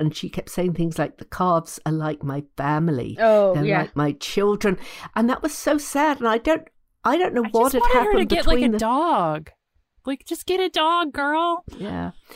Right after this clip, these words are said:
Speaker 1: And she had that little shrine to her sister.
Speaker 2: Yeah.
Speaker 1: And uh, and was so bitter and sad about it.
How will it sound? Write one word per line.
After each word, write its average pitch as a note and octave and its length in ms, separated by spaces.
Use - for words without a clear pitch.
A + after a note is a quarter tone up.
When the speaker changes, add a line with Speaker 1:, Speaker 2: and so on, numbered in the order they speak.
Speaker 1:
And A3+ 100
she D4+ 120
had C#4+ 140
that - 180
little A#3 180
shrine G3 680
to F#3+ 140
her E3 140
sister. B2+ 720
Speaker 2:
Yeah. F#3+ 180
Speaker 1:
And D3+ 300
uh, F3+ 180
and G3 100
was G#3 120
so G#3 300
bitter G#3 360
and D#3 180
sad F3+ 460
about B2 440
it. - 280